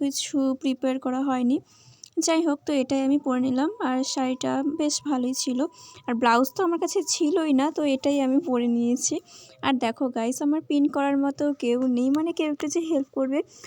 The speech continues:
আসলে আমি না, মানে কিছু কিছু মানুষ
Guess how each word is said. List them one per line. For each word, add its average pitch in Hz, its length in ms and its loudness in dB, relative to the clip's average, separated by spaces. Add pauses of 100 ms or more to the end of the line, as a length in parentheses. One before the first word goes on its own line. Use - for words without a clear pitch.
(160)
আসলে 349 300 2 (120)
আমি 277 140 2
না, 494 160 2 (880)
মানে 320 240 2
কিছু 302 260 0
কিছু 381 240 0
মানুষ 339 220 0